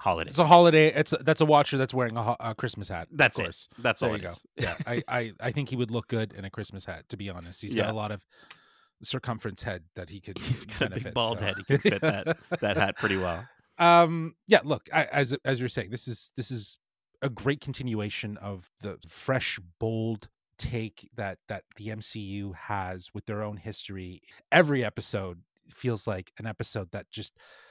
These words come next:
Speaker 2: highlights the infinite possibilities of what animation can bring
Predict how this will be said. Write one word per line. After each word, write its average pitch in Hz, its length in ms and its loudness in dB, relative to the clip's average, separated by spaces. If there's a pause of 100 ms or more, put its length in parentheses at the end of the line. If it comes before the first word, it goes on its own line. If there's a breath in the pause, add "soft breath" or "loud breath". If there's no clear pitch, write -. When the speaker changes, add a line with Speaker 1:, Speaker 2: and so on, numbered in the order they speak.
Speaker 2:
highlights 123 580 -2
the 110 240 -8 (500)
infinite 151 520 0
possibilities 98 920 -8
of 101 320 -8
what 113 240 -4
animation 98 600 -10
can 104 260 -12
bring 104 480 -6